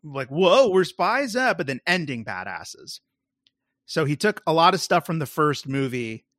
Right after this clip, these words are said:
and cut it out and then reworked what he had to work better for, like,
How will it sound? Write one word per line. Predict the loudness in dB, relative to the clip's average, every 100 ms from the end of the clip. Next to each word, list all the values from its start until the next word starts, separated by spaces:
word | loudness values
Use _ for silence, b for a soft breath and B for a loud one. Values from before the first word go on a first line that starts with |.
| _
and | -10 -8
cut | -4 -4
it | -2
out | -4 -6 -6
and | -8
then | -8
reworked | -8 -6 -6 -8
what | -8
he | -10
had | -4 -4 -4
to | -10
work | -12 -10 -10 -10
better | -10 -10
for, | -10 -10
like, | -10